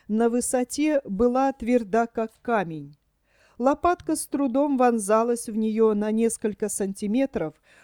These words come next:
откалывая мелкие крошащиеся куски,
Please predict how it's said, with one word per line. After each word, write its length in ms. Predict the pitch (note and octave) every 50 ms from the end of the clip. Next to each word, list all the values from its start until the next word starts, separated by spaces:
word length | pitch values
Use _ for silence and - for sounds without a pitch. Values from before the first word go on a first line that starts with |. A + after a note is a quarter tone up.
| _ _
откалывая 800 | - B3 B3 - - - C#4+ C#4 C#4 C#4 C4+ C4+ B3 C4 B3 B3 A#3+
мелкие 640 | A3+ G#3 G#3 B3 C4 C4+ C4 B3 - - A#3+ A#3 A3+
крошащиеся 1120 | - - G#3+ A#3 A#3 - - - B3 B3+ C4 - - - B3 A3+ A3 G#3 - - A3 A3
куски, 580 | - - F#3+ F#3 - - - - A#3+ B3 B3